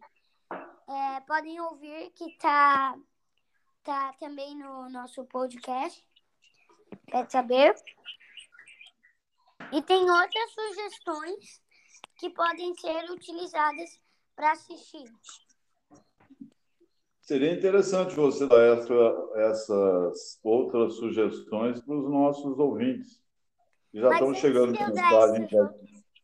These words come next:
Speaker 1: mas antes de eu dar essas outras, ó, é, é... opções, eu vou falar o que significa Wall-E.
Speaker 2: Ah, sim. Era uma das
Speaker 1: Ué,
Speaker 2: perguntas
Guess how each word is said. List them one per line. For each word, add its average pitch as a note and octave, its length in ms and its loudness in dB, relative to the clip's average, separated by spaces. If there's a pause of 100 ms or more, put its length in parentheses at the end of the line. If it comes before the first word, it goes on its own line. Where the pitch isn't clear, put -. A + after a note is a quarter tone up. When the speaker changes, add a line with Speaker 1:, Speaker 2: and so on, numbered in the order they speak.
(460)
Speaker 1:
mas D#4+ 220 -8
antes A4 300 -14
de G4+ 80 -8
eu F#4+ 140 -6
dar E4 320 0
essas D4+ 320 -20
outras, D4 380 -16 (920)
ó, C4+ 260 -2
é, B3 420 -6 (460)
é... A#3+ 500 -10 (1800)
opções, D4 680 -6 (640)
eu D#4+ 100 -4
vou F#4 120 -6
falar F#4+ 340 0
o F4+ 40 -12
que E4 120 -20
significa E4 840 -10 (120)
Wall-E. D#4+ 960 -2 (1000)
Speaker 2:
Ah, C3+ 360 -2
sim. - 600 -2 (280)
Era - 280 -4
uma C#3 160 0
das D3 160 0
Speaker 1:
Ué, A4+ 160 2
Speaker 2:
perguntas A4+ 440 4